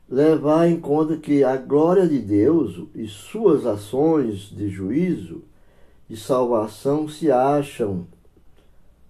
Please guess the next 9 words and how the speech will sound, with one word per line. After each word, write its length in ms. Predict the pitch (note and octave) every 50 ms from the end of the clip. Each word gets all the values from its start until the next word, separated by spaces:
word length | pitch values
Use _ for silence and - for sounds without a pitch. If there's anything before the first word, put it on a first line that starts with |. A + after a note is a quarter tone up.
| _ _ - - - _ _ -
apresentadas 1300 | - A#2 A2 G#2 - C3+ C3 A#2+ A#2+ D3 C3+ B2 - - - C3 B2+ C3+ C3+ C3 B2 B2 A#2 A2 A#2 C#3 -
em 220 | - C#3+ C#3 D3 D3
linguagem 880 | C3+ C#3 D#3 D#3+ D#3 C3 A#2 A2+ A2 A2+ A#2+ B2+ C3+ C#3+ C#3 C3+ D3+
e 20 | D3+
formas 840 | D3+ - - - A2+ G#2+ A#2 C3 C#3 C#3 C#3 C#3 C#3 C#3 C#3 C#3+ - -
simbólicas. 840 | - - D3+ C#3+ B2+ A2 G#2+ A2+ B2+ B2+ G#2+ F2+ - - - - - _ _ _ - - - - _ _ - _ _ - - _ - - - - - - - - - - - - _ - - - _ _ _ _ _
São 100 | - G#2+
formas 480 | - - - C3 D3 E3+ F3 F3+ F3+ -
simbólicas. 880 | - G3 E3 C#3 A#2+ C#3 D3+ A#2 G2 F#2 - - - - - - -